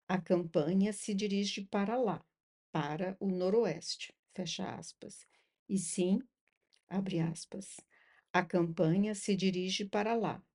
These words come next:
para a região onde predomina o elemento água", fecha aspas. Na zona intermediária entre úmido e calor, predomina,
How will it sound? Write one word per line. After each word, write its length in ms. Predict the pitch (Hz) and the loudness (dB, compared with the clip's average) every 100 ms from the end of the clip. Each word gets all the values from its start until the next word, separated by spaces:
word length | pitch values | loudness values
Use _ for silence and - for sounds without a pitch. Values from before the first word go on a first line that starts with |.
| _ _ _ _ _ _ | _ _ _ _ _ _
para 360 | 170 165 160 156 | 2 6 6 4
a 40 | |
região 760 | 160 180 175 160 160 165 208 226 | 0 -2 0 2 6 6 4 2
onde 320 | 202 196 196 | 4 4 4
predomina 880 | 190 196 196 190 180 170 185 220 233 | 0 4 4 4 0 0 0 0 -2
o 140 | - 233 | 2 4
elemento 680 | 240 254 208 180 180 214 - | 4 0 0 -2 -4 -6 -4
água", 460 | - 160 160 147 - _ _ _ | -4 -4 -4 -10 -12 _ _ _
fecha 280 | - - - | -8 -6 -6
aspas. 680 | - - - - 233 - - _ _ _ _ _ _ _ _ _ _ _ _ | -10 -12 -16 -16 -20 -20 -20 _ _ _ _ _ _ _ _ _ _ _ _
Na 140 | 214 233 | 2 4
zona 400 | 233 247 240 240 | 4 4 4 2
intermediária 1200 | 240 311 294 277 269 240 262 208 165 160 185 165 _ _ - | 4 4 2 2 0 0 0 0 0 -2 -8 -12 _ _ 0
entre 480 | 180 165 160 156 - | 2 4 2 -2 0
úmido 540 | 214 220 180 160 160 160 | 2 4 4 2 -4 -2
e 100 | 175 | -4
calor, 520 | 165 175 185 190 185 - - _ _ _ _ _ _ - | -2 -2 0 0 0 -4 -14 _ _ _ _ _ _ 8
predomina, 880 | 247 247 233 214 185 175 180 185 | 10 10 4 4 4 4 2 -2